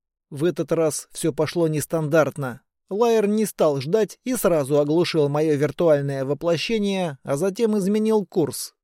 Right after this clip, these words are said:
и направил сюрприз совсем в другую сторону. Прилетел он на совершенно иную базу, где его встретил лично Шах.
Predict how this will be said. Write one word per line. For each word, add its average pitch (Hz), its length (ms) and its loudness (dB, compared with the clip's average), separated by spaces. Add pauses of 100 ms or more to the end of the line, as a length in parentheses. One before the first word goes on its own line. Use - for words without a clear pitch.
(120)
и 165 80 -4
направил 190 580 2
сюрприз 196 680 0
совсем 202 580 -2
в 147 60 -4
другую 143 420 2
сторону. 131 580 -2 (400)
Прилетел 180 540 2
он 220 160 8
на 208 100 0
совершенно 202 720 0
иную 190 340 0
базу, 147 380 0
где 135 240 -2
его 151 260 2
встретил 208 560 2
лично 165 440 0
Шах. - 400 -4